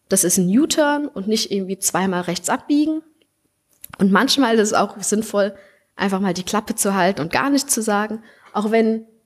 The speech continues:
der Weg irgendwie so aussieht, als könnte man, als müsste man sich irgendwie rechts halten, dann irgendwo einfädeln und irgendwie rechts halten.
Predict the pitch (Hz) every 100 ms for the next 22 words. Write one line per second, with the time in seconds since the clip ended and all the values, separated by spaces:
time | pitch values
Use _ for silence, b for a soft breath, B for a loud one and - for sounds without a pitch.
0 | _ _ - 208 190 262 - 233 214 214
1 | 117 220 240 208 294 - 247 220 208 196
2 | 190 196 - - 226 220 220 185 - 185
3 | 175 190 208 - 196 190 180 185 175 170
4 | 185 170 156 175 - 185 175 170 180 165
5 | 175 220 - - 185 196 180